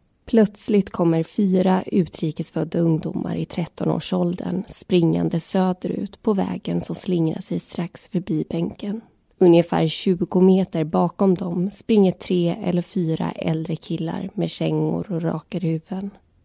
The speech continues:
De hör någon skrika: "Vi ska döda er om vi får tag i er."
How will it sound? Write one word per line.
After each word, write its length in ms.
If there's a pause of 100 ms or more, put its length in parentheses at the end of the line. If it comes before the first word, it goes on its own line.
(180)
De 200
hör 240
någon 320
skrika: 680 (460)
"Vi 160
ska 200
döda 460
er 180
om 100
vi 100
får 160
tag 340
i 240
er." 80